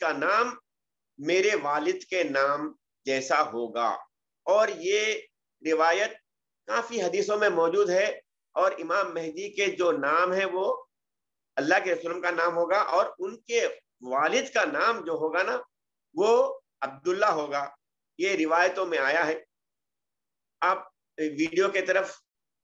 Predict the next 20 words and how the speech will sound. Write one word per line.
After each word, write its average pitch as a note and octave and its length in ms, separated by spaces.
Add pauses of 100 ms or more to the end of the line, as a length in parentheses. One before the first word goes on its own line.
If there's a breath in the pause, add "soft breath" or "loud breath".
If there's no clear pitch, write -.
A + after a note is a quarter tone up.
या D3+ 120
आप D#3 140
हमारे F3+ 340
स्क्रीन G3 300
की G#3 120
तरफ G3+ 300 (420)
देखिए, E3 500 (340)
इसमें F#3+ 240
आपको F3+ 320
हदीस E3 300 (680)
खुला G#3 160
खुला F#3 280
लिखा F3 360
है D#3+ 140 (440)
कि E3+ 80
भाई E3+ 260 (320)
ये F3 80
हदीस E3+ 360
मुबारक E3 440
आप E3+ 360